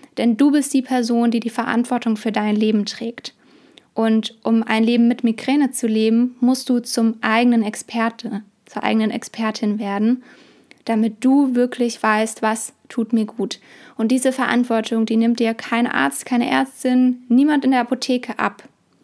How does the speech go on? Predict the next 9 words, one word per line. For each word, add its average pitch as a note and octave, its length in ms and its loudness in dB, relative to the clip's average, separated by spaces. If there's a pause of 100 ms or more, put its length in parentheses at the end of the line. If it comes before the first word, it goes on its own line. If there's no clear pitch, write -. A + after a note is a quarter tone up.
(320)
Das A3 220 -6
musst - 280 -4
du B3 160 4
tun. A3+ 500 -6 (140)
Du A#3+ 120 2
musst B3 220 2
für A#3 100 -2
dich G#3 200 -2
losgehen. A3+ 600 -6